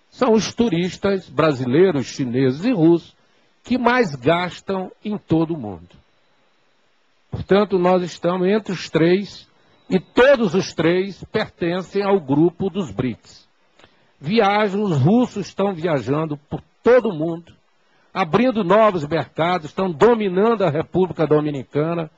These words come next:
estão invadindo Cuba, estão em todas as partes, os indianos estão viajando muito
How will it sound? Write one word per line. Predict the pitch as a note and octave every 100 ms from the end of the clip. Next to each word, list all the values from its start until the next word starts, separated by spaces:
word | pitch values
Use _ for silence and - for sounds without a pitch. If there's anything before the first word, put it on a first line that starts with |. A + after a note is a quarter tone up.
| _ _ _
estão | - G3+
invadindo | D#3 E3+ C3 C3+ G#3 F3
Cuba, | - - D3+ F#3 D3+ E3 - _ _
estão | - A#3
em | A3+
todas | _ A#3+ B3 A3 E3
as | D3+
partes, | - D#3+ E3+ D#3+
os | F3 F#3+ A3
indianos | G#3 G3 G3+ A3 B3+ B3
estão | F#3+ G3+ F#3
viajando | E3+ E3 B2+ D3+ D3+ D#3
muito | D#3+ G3